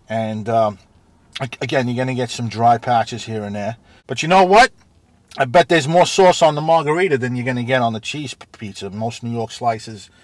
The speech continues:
cheese pizzas, or as we say here, the regulars, regular pizza, is usually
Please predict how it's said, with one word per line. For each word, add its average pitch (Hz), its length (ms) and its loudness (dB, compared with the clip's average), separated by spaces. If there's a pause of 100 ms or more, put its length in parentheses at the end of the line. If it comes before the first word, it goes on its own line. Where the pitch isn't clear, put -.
(240)
cheese 117 500 -8 (380)
pizzas, 110 440 -12
or 113 160 -2
as 110 180 -4
we 113 80 -8
say 113 300 -8
here, 117 160 -6
the 104 120 -6
regulars, 113 760 0 (280)
regular 143 360 2
pizza, 87 420 -16 (720)
is 90 340 -16
usually 110 460 -8